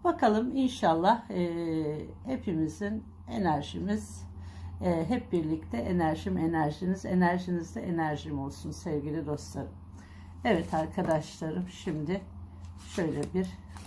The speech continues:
pardon. Evet, ilk buradan başlamak istiyorum.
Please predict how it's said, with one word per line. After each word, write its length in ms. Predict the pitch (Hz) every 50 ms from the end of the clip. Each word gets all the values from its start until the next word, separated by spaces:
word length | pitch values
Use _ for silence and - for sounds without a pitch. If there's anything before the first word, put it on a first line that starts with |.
| - - - - -
pardon. 220 | - - - - - - - - - - - - - - - - - - - - - - - - - - - - - - - - - - - - - - - - - - - - - - -
Evet, 480 | 214 - - - - - - - - 226
ilk 260 | 247 202 - - - -
buradan 400 | 139 123 143 151 165 180 160 143
başlamak 640 | 135 131 - - - - 156 156 151 151 147 - -
istiyorum. 880 | - - - - - - 160 151 143 143 139 143 147 143 147 147 147